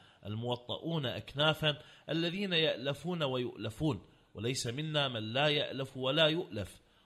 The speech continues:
رواه الطبراني في الأوسط. وعن سيدنا أبي هريرة رضي الله عنه قال: قال رسول الله صلى الله عليه وسلم: "إن أقربكم مني منزلا يوم القيامة أحاسنكم أخلاقا في الدنيا".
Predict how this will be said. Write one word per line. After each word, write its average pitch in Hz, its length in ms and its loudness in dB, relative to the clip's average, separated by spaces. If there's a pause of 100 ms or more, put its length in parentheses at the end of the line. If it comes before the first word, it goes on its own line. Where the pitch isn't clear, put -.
(100)
رواه 107 360 0
الطبراني 113 680 -2
في 123 100 -8
الأوسط. 127 480 -2 (720)
وعن 147 140 2
سيدنا 190 540 2
أبي 165 160 0
هريرة 156 500 2
رضي 135 320 -2
الله 139 420 0
عنه 139 340 -6
قال: 131 280 4 (360)
قال 104 240 0
رسول 143 280 -2
الله 131 320 0
صلى 120 280 -6
الله 120 360 -2
عليه 117 320 -2
وسلم: 143 540 0 (520)
"إن 175 120 0
أقربكم 175 640 2
مني 170 380 -2
منزلا 139 500 0
يوم 151 260 0
القيامة 143 640 2 (300)
أحاسنكم 151 840 -2
أخلاقا 135 580 4
في 113 200 -6
الدنيا". 104 520 -4